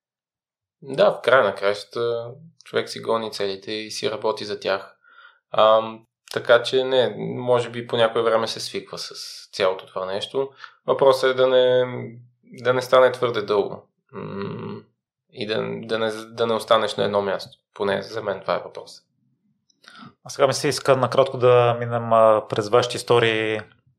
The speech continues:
Speaker 2: да видим, е, по какъв начин сте достигнали до Foodbox. А, Джен, ти си гостувала при Жорката от Автентичност, а, още в началото или в зародиша на проекта. И след като те слушах там, а,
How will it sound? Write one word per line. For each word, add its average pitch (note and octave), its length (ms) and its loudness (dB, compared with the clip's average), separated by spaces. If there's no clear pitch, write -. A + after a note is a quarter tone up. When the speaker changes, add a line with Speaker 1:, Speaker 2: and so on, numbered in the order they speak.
Speaker 2:
да A2 160 -2
видим, A2+ 260 0
е, A2 240 6
по - 120 -6
какъв - 260 0
начин A#2+ 240 2
сте A2+ 300 2
достигнали A2 440 -2
до G#2+ 140 -2
Foodbox. A#2+ 580 0
А, A2+ 260 6
Джен, A#2+ 180 2
ти A#2+ 100 -8
си C3 100 -6
гостувала A2+ 680 4
при A#2 120 -6
Жорката B2 440 4
от A#2 160 2
Автентичност, A2+ 840 -4
а, A#2+ 40 2
още A2+ 440 4
в A2 120 -2
началото A#2 560 2
или G#2 120 -2
в G2+ 140 -4
зародиша G#2+ 640 2
на G2+ 440 -2
проекта. G#2+ 580 2
И A2 800 -4
след A#2+ 380 2
като A#2+ 340 0
те A#2+ 100 0
слушах A2+ 360 -6
там, A#2 280 4
а, A2 340 4